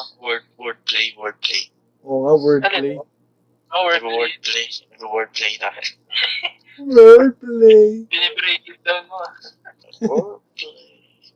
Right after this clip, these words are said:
Speaker 3: <laughs>
Speaker 2: Ayun, tawag.
Speaker 1: Ayan.
Speaker 2: Hindi, katulad yan, ah, medyo nakapag-, na-open nga si ano. Kanina pala, sorry, babalikan natin yung Ben and Ben.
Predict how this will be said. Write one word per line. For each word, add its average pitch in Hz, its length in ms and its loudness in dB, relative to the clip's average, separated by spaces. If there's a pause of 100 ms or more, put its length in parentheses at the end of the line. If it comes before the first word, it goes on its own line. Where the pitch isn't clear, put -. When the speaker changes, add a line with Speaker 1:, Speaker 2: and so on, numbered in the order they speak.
(560)
Speaker 3:
<laughs> - 2500 -16
Speaker 2:
Ayun, 135 480 -2
tawag. 127 360 -12 (760)
Speaker 1:
Ayan. 110 280 -10 (120)
Speaker 2:
Hindi, 190 140 2 (120)
katulad 175 540 0
yan, 143 320 -6 (400)
ah, 139 260 -6
medyo 156 640 -2
nakapag-, 156 560 -2 (160)
na-open 156 580 -6
nga 156 300 -6
si 156 160 -14
ano. 156 280 -12 (1000)
Kanina 180 380 0
pala, 214 180 4
sorry, 190 320 -4
babalikan 156 400 -2
natin 160 260 -4
yung 160 80 -14
Ben 156 160 -8
and 151 140 -8
Ben. 156 200 -16